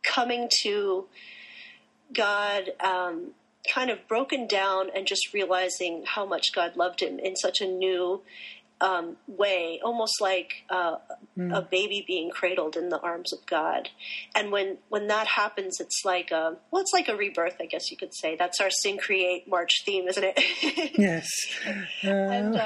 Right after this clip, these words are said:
Speaker 1: um, so it's, it's kind of, that's kind of what I'm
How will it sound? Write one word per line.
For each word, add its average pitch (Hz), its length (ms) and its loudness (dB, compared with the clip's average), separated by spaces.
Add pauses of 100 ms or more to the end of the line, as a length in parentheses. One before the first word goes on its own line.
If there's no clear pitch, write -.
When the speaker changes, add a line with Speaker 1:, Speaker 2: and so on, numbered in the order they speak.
Speaker 1:
um, 208 40 -6 (480)
so 233 540 0 (680)
it's, - 300 -2
it's - 180 -10
kind 302 240 2
of, 208 140 -4
that's 311 280 2
kind 294 240 2
of 220 100 0
what 202 160 0
I'm 185 160 2